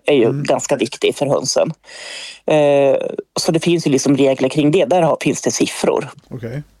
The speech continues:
Speaker 1: Mm. Nu har jag inte dem i huvudet, så att, men det kan man ju fördjupa sig i så småningom.
Speaker 2: Mm.
Speaker 1: Men det står någonting om att om inte stalltemperaturen understiger tio grader.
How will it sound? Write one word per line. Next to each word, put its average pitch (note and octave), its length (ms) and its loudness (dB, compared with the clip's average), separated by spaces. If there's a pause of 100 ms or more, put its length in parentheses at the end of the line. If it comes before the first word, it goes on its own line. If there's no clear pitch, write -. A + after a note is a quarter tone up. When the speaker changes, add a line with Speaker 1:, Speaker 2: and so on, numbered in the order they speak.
(180)
Speaker 1:
Mm. D3 140 -2 (100)
Nu F3+ 120 4
har E3 120 4
jag C3+ 80 2
inte C#3 140 0
dem C#3 200 2
i C#3 100 2
huvudet, C#3 300 2
så C#3+ 120 0
att, - 160 -4
men D3+ 280 0
det G3 100 0
kan G3 220 0
man F3+ 180 2
ju E3 180 0
fördjupa C3+ 360 0
sig - 140 -4
i - 40 -2
så - 280 -4
småningom. G#2+ 340 -2 (460)
Speaker 2:
Mm. B2+ 120 -6 (100)
Speaker 1:
Men C3+ 400 0
det D#3+ 80 -2
står F#3+ 180 0
någonting D#3 300 2
om C#3+ 100 2
att - 300 -2
om F3 240 0
inte C#3+ 360 2
stalltemperaturen C#3+ 1300 0
understiger F#3 800 2
tio A#2 340 0
grader. - 540 0